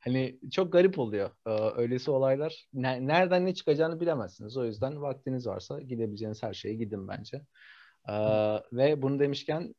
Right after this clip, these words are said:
evet, Stanford'daki Quantum Conversations'a da gitmeyi unutmayın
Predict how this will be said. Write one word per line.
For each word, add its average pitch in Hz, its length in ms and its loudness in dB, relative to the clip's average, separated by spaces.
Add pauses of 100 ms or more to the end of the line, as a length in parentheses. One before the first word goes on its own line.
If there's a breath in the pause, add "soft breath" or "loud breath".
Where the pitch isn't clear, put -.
(160)
evet, 113 400 0
Stanford'daki 156 1300 0
Quantum 160 600 -4
Conversations'a 131 840 2
da 135 240 -2 (120)
gitmeyi 120 360 -6
unutmayın 120 540 -6